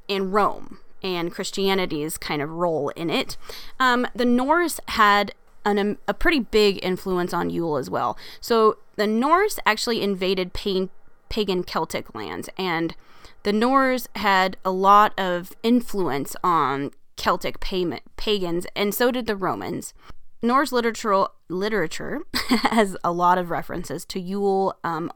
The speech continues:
and winter solstice celebrations. I cannot pronounce this. I'ma spell it. Um,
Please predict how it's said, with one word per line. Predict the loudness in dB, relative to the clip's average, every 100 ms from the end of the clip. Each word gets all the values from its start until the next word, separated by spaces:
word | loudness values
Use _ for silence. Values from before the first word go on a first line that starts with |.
| -4
and | -2
winter | -2 -2 -4
solstice | -6 -8 -8 -8
celebrations. | -6 -6 -6 -6 -8 -6 -8 -10 -16 -16 -16 -18 -20 -10 6
I | 10 10 8 2 -4 -10 -16
cannot | -4 0 4 6 4 10
pronounce | 10 10 4 0
this. | -4 -4 -4
I'ma | -2 0 -2
spell | -6 -2 0 0
it. | -2 -6 -18 -20 -20 -18 -16 -16 -20 -20 _ 0
Um, | 4 6 6 4 2 -4